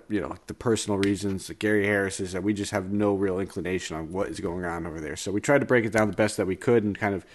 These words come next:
give you guys multiple different scenarios to keep an eye on. But like we said, this is the first step of that process. This is building your shell lineups, getting all the information, marking your notes,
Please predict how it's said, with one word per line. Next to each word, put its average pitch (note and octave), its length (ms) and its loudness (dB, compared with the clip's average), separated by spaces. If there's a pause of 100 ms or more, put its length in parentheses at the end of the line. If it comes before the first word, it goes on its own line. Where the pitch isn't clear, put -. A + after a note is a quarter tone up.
(200)
give C#3 160 6
you B2+ 100 6
guys A#2 220 6
multiple A#2+ 360 4
different G#2+ 260 2
scenarios G2+ 500 0
to - 40 -16
keep G#2+ 200 -6
an G2 80 -4
eye F#2+ 180 -2
on. F#2 160 -2 (400)
But A#2+ 320 6 (260)
like C3 160 4
we C3 100 6
said, A2+ 380 4
this A#2+ 160 2
is A2 100 -2
the G#2+ 80 -2
first C3 360 4
step B2 200 2
of A#2 60 2
that G#2+ 180 4
process. G#2+ 520 2
This A#2 140 -4
is A2 120 -2
building A#2+ 320 4
your A2+ 100 4
shell A2 240 2
lineups, F#2+ 400 2
getting A2 180 2
all A2+ 120 6
the A2 100 6
information, F#2+ 640 0
marking A#2 380 4
your G#2+ 120 4
notes, F#2+ 380 0